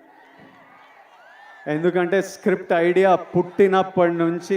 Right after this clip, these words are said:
ఆయన పేపర్లో రాసినప్పటి నుంచి, నాకు చెప్పినప్పటి నుంచి, సెట్కి వెళ్ళి ప్రొడక్షన్ డిజైన్ చేయించి, కాస్ట్యూమ్లు చేయించి, రకరకాల కంట్రీస్లో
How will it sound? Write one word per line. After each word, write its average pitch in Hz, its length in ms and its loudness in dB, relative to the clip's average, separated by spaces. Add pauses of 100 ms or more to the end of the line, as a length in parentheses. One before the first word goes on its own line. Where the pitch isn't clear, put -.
(120)
ఆయన 156 180 -2 (180)
పేపర్లో 160 540 -2 (120)
రాసినప్పటి 160 840 -2
నుంచి, 151 240 -8 (160)
నాకు 139 160 -8 (100)
చెప్పినప్పటి 156 760 0
నుంచి, 143 340 -4 (880)
సెట్కి 160 480 -4
వెళ్ళి 156 280 0 (120)
ప్రొడక్షన్ 160 600 -2
డిజైన్ 151 380 -4
చేయించి, 147 440 -4 (160)
కాస్ట్యూమ్లు 151 680 -4
చేయించి, 147 500 -6 (140)
రకరకాల 151 680 -2 (100)
కంట్రీస్లో 151 560 -6